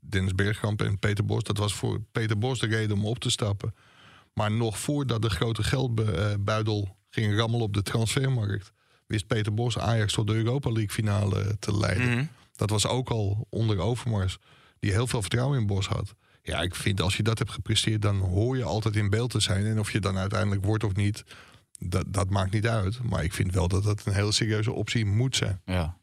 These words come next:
Speaker 2: Bos en Heitinga misschien, hè? In de toekomst.
Speaker 3: Dat zou ook kunnen, ja.
Speaker 2: Liggen die goed met elkaar?
Speaker 1: Dat weet ik niet. Die
Speaker 2: Nou.
Speaker 1: hebben volgens mij nooit samengewerkt.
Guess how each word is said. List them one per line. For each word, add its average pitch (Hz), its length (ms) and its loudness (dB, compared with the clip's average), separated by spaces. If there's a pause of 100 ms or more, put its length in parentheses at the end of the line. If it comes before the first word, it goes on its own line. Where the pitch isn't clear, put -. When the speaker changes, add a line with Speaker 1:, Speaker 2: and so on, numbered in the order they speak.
Speaker 2:
Bos 139 280 -2
en 87 100 -2
Heitinga 117 640 -2
misschien, 104 380 -2
hè? 113 60 2 (340)
In 98 80 -12
de 98 40 -10
toekomst. 95 420 -6
Speaker 3:
Dat 120 120 2
zou 80 220 2
ook 98 140 -2
kunnen, 135 360 -2
ja. 110 240 0 (160)
Speaker 2:
Liggen 120 280 -2
die 127 120 -2
goed 156 220 -4
met 123 140 -2
elkaar? 127 340 -4 (1200)
Speaker 1:
Dat 95 440 -2
weet 98 200 0
ik 123 80 -2
niet. 135 80 0 (140)
Die 104 80 0
Speaker 2:
Nou. 98 40 2
Speaker 1:
hebben 80 160 0
volgens 107 220 -2
mij 117 100 0
nooit 101 220 0
samengewerkt. 143 760 -2